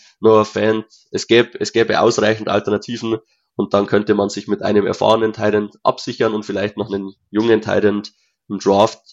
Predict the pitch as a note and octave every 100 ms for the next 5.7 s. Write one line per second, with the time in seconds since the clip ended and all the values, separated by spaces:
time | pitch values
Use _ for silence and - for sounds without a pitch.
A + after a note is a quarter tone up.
0 | _ _ G2+ G2 G2 F#2 - G2 F#2+ G2+
1 | G2 G#2 G#2+ G#2 G2 G2 - G#2+ G#2+ G#2
2 | G2+ G2+ _ _ _ _ _ - G2+ F#2+
3 | G2 G2+ G2+ G#2 _ - - G2+ F#2 F#2+
4 | G#2 G#2+ G#2 G#2 - G#2 G#2+ G#2 G2 G2
5 | G2+ G2+ G2+ G2+ G2 G2